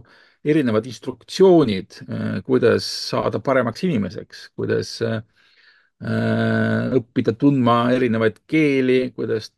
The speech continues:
õppida tundma sellist antiigi pärandit, kuidas tõepoolest, äh, kõlbeliselt käituda ja, ja, ja, ja selles nad olid tõesti ootamatult, äh,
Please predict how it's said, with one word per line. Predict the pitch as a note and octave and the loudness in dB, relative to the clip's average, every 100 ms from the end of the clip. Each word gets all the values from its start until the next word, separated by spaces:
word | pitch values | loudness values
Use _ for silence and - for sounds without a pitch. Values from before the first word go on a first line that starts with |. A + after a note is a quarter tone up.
| - | -12
õppida | B2 - A2 G#2+ | -12 -10 -8 -6
tundma | C3 B2 A2+ A2 A2 A2 A2 | -4 -2 0 0 0 -4 -6
sellist | A2+ A2 - - _ - | -6 -8 -10 -18 _ -10
antiigi | A2 B2+ A#2+ A2 | -8 -6 -6 -8
pärandit, | G2 C3+ D#3 D3 C3 B2 A#2+ - | -8 -4 -2 -2 -2 -4 -6 -8
kuidas | - A#2 A2 G#2+ | -8 -4 -2 -4
tõepoolest, | - A2 A#2+ A#2 G#2+ - - A#2 | -8 -4 0 0 -2 -8 -12 -6
äh, | A2+ A2+ _ _ _ _ _ - - - - - - - - | -6 -8 _ _ _ _ _ -20 -16 -14 -14 -16 -16 -16 0
kõlbeliselt | D3+ C#3+ A2+ A2 G#2+ G#2 - | 2 4 2 -4 -4 -10 -6
käituda | E3 F#3 _ C3 B2+ B2+ A#2 _ _ _ _ _ - | -6 -8 _ -6 -4 -4 -6 _ _ _ _ _ -18
ja, | B2+ A#2 A#2 A#2+ D#3 F3 - | -10 -6 -4 -4 -6 -10 -12
ja, | B2+ A#2 A#2 A#2 A#2 - - - | -6 -4 -2 -4 -6 -10 -12 -10
ja, | - A2+ A#2 C3+ | -6 -6 -6 -6
ja | A2 | -4
selles | C#3 C3 | -2 -2
nad | B2+ B2+ | -2 -4
olid | C3 D#3 | -4 -6
tõesti | C#3 - B2 | -8 -6 -6
ootamatult, | A2 C3+ - A2+ A#2+ A#2+ A#2 - | -4 -6 -6 -8 -6 -8 -8 -4
äh, | A#2+ A#2 | -4 -4